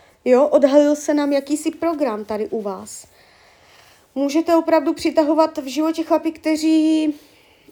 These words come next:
od vás pořád něco ceckají,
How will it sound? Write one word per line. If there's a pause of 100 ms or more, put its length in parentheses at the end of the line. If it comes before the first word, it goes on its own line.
od
vás
pořád
něco (320)
ceckají,